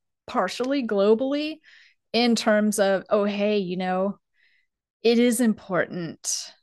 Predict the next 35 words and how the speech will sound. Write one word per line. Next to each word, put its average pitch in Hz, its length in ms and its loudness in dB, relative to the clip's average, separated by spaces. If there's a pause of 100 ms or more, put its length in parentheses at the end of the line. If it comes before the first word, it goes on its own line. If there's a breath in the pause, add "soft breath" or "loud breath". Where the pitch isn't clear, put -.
(600)
to - 160 -6
stop - 600 -2
harming. 180 600 -2
We've, 226 260 0
we've 208 180 -2
got 202 200 2
a 202 40 6
wave 196 360 0
for 202 100 -6
sure 202 460 2
in, 190 420 -4 (300 loud breath)
it 214 120 0
is 226 120 0
important 202 400 0
to 214 40 -6
stop 196 280 -2
harming 185 540 -4 (100)
our 175 80 -2
planet. 226 680 -6 (680 soft breath)
Um, 175 480 0
it 214 140 0
is 190 120 -4
important 196 520 -4
to 214 100 -6
stop - 340 -4
harming 180 800 -6
ecosystems. 214 720 -4
It's 220 140 -2
important 208 520 2
to 226 80 -4
stop - 300 -2
harming 190 480 -2 (320 soft breath)
people 170 760 0
as 175 220 -8
well. 170 520 0